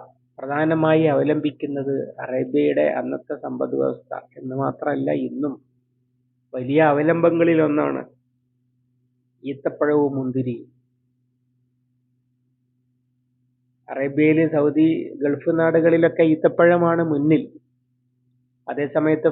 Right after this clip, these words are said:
ഫലസ്തീൻ പോലെയുള്ള മറ്റ് പ്രദേശങ്ങളിൽ മുന്തിരിത്തോട്ടങ്ങളാണ് ധാരാളമായിട്ട് കാണുക. ഒരുപാട് സ്ഥലത്ത്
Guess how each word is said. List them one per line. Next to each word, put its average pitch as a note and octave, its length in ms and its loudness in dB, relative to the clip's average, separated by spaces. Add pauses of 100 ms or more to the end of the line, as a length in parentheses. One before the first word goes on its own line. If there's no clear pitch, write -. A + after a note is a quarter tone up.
ഫലസ്തീൻ D#3+ 480 0 (120)
പോലെയുള്ള E3 420 4 (360)
മറ്റ് - 260 -4 (100)
പ്രദേശങ്ങളിൽ D3+ 680 -4 (880)
മുന്തിരിത്തോട്ടങ്ങളാണ് D#3 1120 0 (100)
ധാരാളമായിട്ട് C#3 840 -4
കാണുക. B2 300 -18 (580)
ഒരുപാട് B2+ 380 -14
സ്ഥലത്ത് B2+ 360 -14